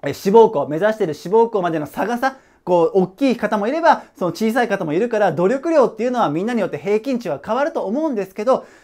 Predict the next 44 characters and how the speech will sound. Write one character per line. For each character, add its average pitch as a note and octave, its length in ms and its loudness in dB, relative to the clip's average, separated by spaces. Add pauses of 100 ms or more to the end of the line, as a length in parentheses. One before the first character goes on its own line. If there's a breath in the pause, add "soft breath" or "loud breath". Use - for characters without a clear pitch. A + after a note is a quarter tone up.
(140)
ぜ C4+ 120 0
ひ C4 140 -2
自 E3+ 240 -2
分 B3 240 0
が A#3 240 0 (100)
分 C#4+ 300 2
散 D4 220 2
登 C4+ 280 4
校 G3+ 200 -2
の D3 120 -6
パ D#3+ 140 -8
タ A3 140 0
ー C#3+ 80 -2
ン、 C#3 40 -6
ま E3 80 0
あ、 E3+ 40 0
オ G#3+ 120 4
ン A#3 60 2
ラ A#3 100 0
イ A#3 40 0
ン - 20 2
授 A3 160 0
業 G3+ 80 4
で D3 120 -4
家 A#3+ 200 2
に G3 180 0
い F3 40 0
る F#3+ 100 0
時 A3 160 0
の F3+ 100 -4
パ G3 160 -6
タ C#4 120 0
ー G#3+ 80 -4
ン、 - 0 - (120)
普 G#3+ 160 -2
通 C4 220 0
に C4+ 80 2
登 B3 280 2
校 B3 140 2
の A#3+ 140 2
パ A3+ 160 -8
タ B3+ 100 0
ー G#3+ 80 0
ン、 - 40 -14